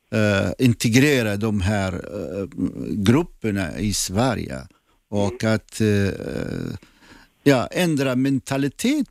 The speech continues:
Speaker 1: på dem på något sätt. I dagis, i skolor, i... Ja. Det är det som vi har berättat om faktiskt. Och det tror jag det, det är regeringens ansvar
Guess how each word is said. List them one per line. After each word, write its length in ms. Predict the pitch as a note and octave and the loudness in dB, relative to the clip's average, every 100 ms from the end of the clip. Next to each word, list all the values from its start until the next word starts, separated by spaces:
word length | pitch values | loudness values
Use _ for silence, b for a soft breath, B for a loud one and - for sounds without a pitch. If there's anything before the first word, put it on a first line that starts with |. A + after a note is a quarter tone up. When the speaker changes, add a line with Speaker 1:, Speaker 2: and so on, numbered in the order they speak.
| _ | _
Speaker 1:
på 120 | A2+ | -2
dem 260 | G2+ G#2 G2+ | 0 0 2
på 140 | B2+ | 2
något 320 | A#2+ G2 G2+ | 2 2 -2
sätt. 460 | - - F2 - - | -2 -2 -4 -8 -4
I 200 | - A2+ | 4 6
dagis, 560 | G2+ A2 G2+ G2 G2+ - | 6 6 4 2 0 2
i 60 | A2+ | 0
skolor, 680 | - B2+ G2 F#2+ F#2+ F#2 C#2 | 2 2 4 4 4 2 2
i... 480 | G2 G2 G2 F#2 - _ _ | 4 4 4 2 -2 _ _
Ja. 180 | C#3 G2 - - b b b b - | 4 4 2 -2 b b b b 0
Det 80 | B2 | 2
är 40 | |
det 200 | A#2 D#3+ | 4 4
som 260 | C#3 B2 G#2+ | 4 2 2
vi 80 | G#2+ | 2
har 100 | G#2 | 0
berättat 500 | A2+ C3 - B2+ - | 0 0 0 -4 -2
om 280 | F#2+ F#2+ F2 | 0 0 0
faktiskt. 600 | - F#2 - D#2+ - - | -2 -4 -4 -4 -2 2
Och 140 | G#2 | 4
det 140 | A2+ A2+ | 4 4
tror 280 | - C3 B2 | 2 2 4
jag 200 | G#2+ F#2+ | 2 0
det, 420 | G#2+ G#2 G2+ G2 | 0 2 2 0
det 140 | F#2+ G#2+ G#2 | 2 2 2
är 80 | F#2+ - - - - - - | 0 -6 -12 -8 -6 -6 0
regeringens 520 | G2+ B2+ B2 G#2+ - - | 4 6 6 2 -2 0
ansvar 720 | A#2+ A2+ - A#2+ C#3+ - | 2 2 2 4 2 2